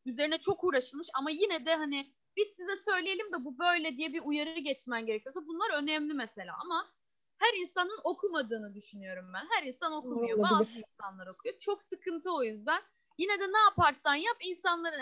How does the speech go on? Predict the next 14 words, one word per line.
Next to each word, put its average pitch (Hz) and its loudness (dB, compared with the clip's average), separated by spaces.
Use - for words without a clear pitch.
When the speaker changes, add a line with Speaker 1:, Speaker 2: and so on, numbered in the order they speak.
Speaker 1:
el 349 4
alemin 330 2
ağzı 311 2
torba 311 0
değil 247 -4
ki 311 -8
büzesin 294 2
Speaker 2:
<laughs> 285 4
Speaker 1:
muhabbetine 240 2
geliyor 190 -4
yani. 170 -6
Speaker 2:
Yok 214 0
yok. 180 -8
Ben, 247 8